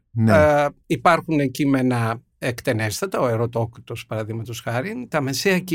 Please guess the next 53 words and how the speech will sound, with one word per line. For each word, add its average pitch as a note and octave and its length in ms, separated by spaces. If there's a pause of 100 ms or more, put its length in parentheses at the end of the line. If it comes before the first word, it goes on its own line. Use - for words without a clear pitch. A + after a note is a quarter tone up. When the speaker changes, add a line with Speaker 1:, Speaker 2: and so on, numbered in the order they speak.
Speaker 1:
είναι - 20
και D#3+ 120
Speaker 2:
κείμενα C#3 140
Speaker 1:
το C3+ 100
πιο F3+ 200
δημοφιλές, F3+ 840
Speaker 2:
Και - 120
Speaker 1:
ε, - 40
Speaker 2:
το - 100
Speaker 1:
συ-, A#2+ 120
Speaker 2:
πιο E3+ 120
Speaker 1:
της F3 100
Speaker 2:
δημοφιλές. E3 300
Speaker 1:
κριτικής, A#2+ 520
ε, A2+ 120
λογοτεχνίας, A2 800
έτσι G#2 200
δεν G2+ 120
είναι; C#3 100
Speaker 2:
Βέβαια. D3 280
Speaker 1:
Και C#3 60
έχει C#3 140
γίνει D3 280
και C#3+ 100
ένα D3 140
είδος D3+ 280 (260)
λαϊκού C3+ 540
ποίηματος, G#2 520
γιατί A2+ 260
το C3+ 120
ξέρει C3+ 240
ο B2+ 60
καθένας D3 480
και C#3 120
το C3 160
απαγγέλει, A#2+ 520
ιδιαίτερα B2+ 360
στην C3 200
Κρήτη, B2+ 340
έτσι G#2 220
δεν G#2 100
είναι; C3 260
Speaker 2:
Ναι, F#3 220 (260)
ναι. D3+ 240 (140)
Η, D#3 300
Speaker 1:
Μμμ. A#2+ 140
Speaker 2:
είναι G3 220
αλήθεια F#3+ 400
ότι D3 260
ο, C#3+ 120 (480)
ο C#3+ 100
Ερωτόκριτος, C#3 960
ε, C#3 60